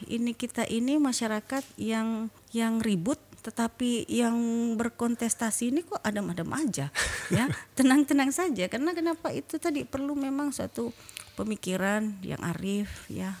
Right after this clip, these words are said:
Speaker 1: eh, suatu perasaan yang, eh, bijaksana yang harus kita terima. Ya, kalau dikatakan pengkhianat sebenarnya, apakah kita menginginkan suatu kondisi negara yang, yang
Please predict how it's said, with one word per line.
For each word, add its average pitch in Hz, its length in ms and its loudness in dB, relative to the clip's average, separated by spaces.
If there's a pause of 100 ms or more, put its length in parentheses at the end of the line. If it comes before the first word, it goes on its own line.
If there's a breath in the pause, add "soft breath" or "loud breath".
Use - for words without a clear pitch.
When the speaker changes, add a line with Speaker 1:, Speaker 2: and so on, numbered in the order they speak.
(180)
Speaker 1:
eh, 147 220 -8
suatu 185 560 -4
perasaan 185 640 -4
yang, 165 320 -2 (460 loud breath)
eh, 156 180 -4
bijaksana 170 560 -2
yang 190 160 -2
harus 170 220 -4
kita - 260 -10
terima. 180 640 -4
Ya, 175 160 -8
kalau 110 220 -4
dikatakan 202 680 -6
pengkhianat 196 720 -6
sebenarnya, 214 560 -4 (160)
apakah 302 480 0
kita 339 160 -2
menginginkan 247 1120 4
suatu 208 480 -4
kondisi 214 480 0
negara 190 640 0
yang, 185 640 -2 (560 loud breath)
yang 196 360 2